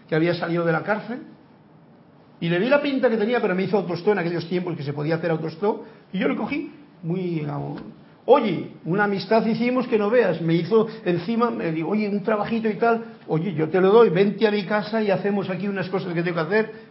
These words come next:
y tal, fenomenal. A fin de cuentas,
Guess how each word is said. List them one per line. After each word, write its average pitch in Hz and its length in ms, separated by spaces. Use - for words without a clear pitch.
y 156 120
tal, 147 240
fenomenal. 143 800
A - 40
fin 208 160
de 226 60
cuentas, 233 460